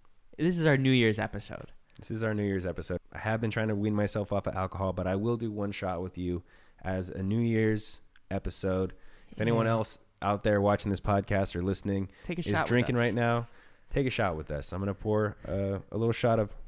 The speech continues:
Speaker 2: tequila for me and Jack. Kevin is only twenty, so no alcohol for him.
Speaker 1: No alcohol for Kevin. Also, I just wanna say, when Scott pulled out the Casamigos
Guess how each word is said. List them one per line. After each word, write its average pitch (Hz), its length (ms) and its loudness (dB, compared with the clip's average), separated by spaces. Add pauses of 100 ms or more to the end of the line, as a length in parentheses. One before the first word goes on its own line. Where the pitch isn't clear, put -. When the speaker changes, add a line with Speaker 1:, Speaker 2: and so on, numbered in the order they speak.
Speaker 2:
tequila 120 400 -2
for - 120 -6
me 107 140 -2
and 101 100 -2
Jack. 104 340 0
Kevin 120 240 -2
is 123 80 -2
only 127 160 0
twenty, 110 340 -2
so 92 340 -2
no 101 180 -2
alcohol 107 320 -2
for - 140 -6
him. 104 260 -4
Speaker 1:
No 98 160 -8
alcohol 120 300 -6
for - 120 -20
Kevin. 151 680 -2 (340)
Also, 131 220 4
I 117 100 6
just 135 160 -2
wanna 117 160 4
say, 92 420 0 (160)
when 117 120 -4
Scott 120 280 2
pulled 110 180 -2
out 101 320 -2
the 90 340 -2
Casamigos 113 840 -4